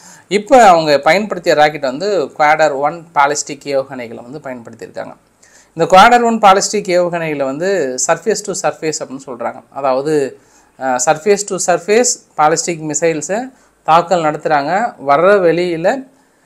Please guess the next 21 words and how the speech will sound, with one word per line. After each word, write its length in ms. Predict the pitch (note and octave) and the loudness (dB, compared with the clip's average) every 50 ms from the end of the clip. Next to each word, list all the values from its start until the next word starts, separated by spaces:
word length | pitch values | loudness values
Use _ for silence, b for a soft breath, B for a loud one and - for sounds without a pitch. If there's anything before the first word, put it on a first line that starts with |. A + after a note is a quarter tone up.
| _ _ _ - | _ _ _ -10
இஸ்ரேல் 460 | E3 D#3+ - G3 A3+ A#3 A#3 A#3+ A#3 | -6 -2 0 4 6 6 6 6 6
என்ன 240 | G#3+ F#3 F3 F3+ G3 | 4 4 2 2 0
சொல்றாங்க 600 | F#3+ F#3+ F#3+ E3+ D#3+ D#3 D#3+ D#3+ E3 D#3+ D#3 C#3+ | 0 0 -2 -2 -2 0 2 2 2 2 0 -2
அப்படின்னாங்கன்னா, 720 | C#3 C#3 C3 C3 B2+ B2+ B2 B2+ D3 F3 A3 B3+ - - | -4 -4 -4 -2 -2 -2 -2 -2 0 0 0 -2 -4 -6
எங்களுடைய, 1040 | - C3+ C#3+ D3+ F3 G#3 G#3+ A3+ A#3+ A3+ G#3 F#3+ E3+ D#3+ D#3 D#3+ F3+ G#3+ A3+ G#3 - - | -6 -4 -2 -2 -2 -2 -4 -2 -2 0 0 0 -2 -2 -2 0 0 0 0 -2 -4 -6
ஆ, 300 | D3 C#3+ C#3 C3+ C3 C3+ | -6 -4 -4 -2 -2 -2
ராக்கெட், 380 | C3 C#3 C#3+ D3+ D3 D3 - | 0 0 0 0 -2 -4 -6
அது 220 | C#3+ C#3 C#3 D#3 D3+ | -6 -4 -4 -6 -6
பேர் 180 | D3+ D#3+ D3+ | -6 -4 -4
வந்து 440 | C#3 C3+ D3 F3 G3+ A3 A3 - - - C3 C3 C3 C3 | -4 -4 -4 -4 -4 -4 -4 -6 -8 -20 -20 -14 -6 -2
டேவிட் 420 | E3+ F3+ G3 G3+ G3+ G3+ G3+ G3+ - - - | 0 2 2 2 0 0 -4 -6 -10 -8 -4
ஸ்லிங் 260 | F3+ E3+ F3 F#3 F#3 | -4 -2 -2 -2 -4
அப்படின்றாங்க. 480 | F3 D3+ C3+ C3 A#2+ B2 B2 B2 A2+ - _ b b b b b b b b | -6 -6 -8 -8 -8 -8 -8 -8 -12 -16 _ b b b b b b b b
இந்த 160 | D#3 D#3 C#3 C#3 | -8 -8 -4 0
டேவிட் 400 | E3 G3 G#3+ A#3+ A#3 A#3+ A3+ A3 - - | 4 6 6 6 4 2 -2 -4 -4 -4
ஸ்லிங் 300 | G3+ F#3 F3+ F3 E3 D#3 | -4 -4 -4 -4 -6 -6
மூலிமா 300 | D3 C#3+ C#3 D3+ F#3 G#3+ | -6 -4 -4 -2 -2 -2
நாங்க 220 | G#3+ G3 F3 D3+ C#3+ | -2 -2 -2 -2 -2
இடைமறித்து 760 | C#3 C#3+ D3 E3+ F#3+ G3 G3 F#3 D#3+ D3+ C3+ - F3+ G3 | 0 0 2 2 0 0 0 -2 -4 -4 -4 -6 -8 -6
தாக்குதல் 540 | F#3 D#3 C#3 C3+ C#3 - D3+ C#3+ C#3 C3+ B2+ | 0 2 2 2 2 0 -4 -6 -6 -8 -10
நடத்திட்டோம் 560 | A#2+ A#2 - A#2+ A#2 A#2+ B2 B2+ B2+ A#2+ G#2+ | -12 -14 -18 -16 -8 -6 -4 -4 -4 -4 -8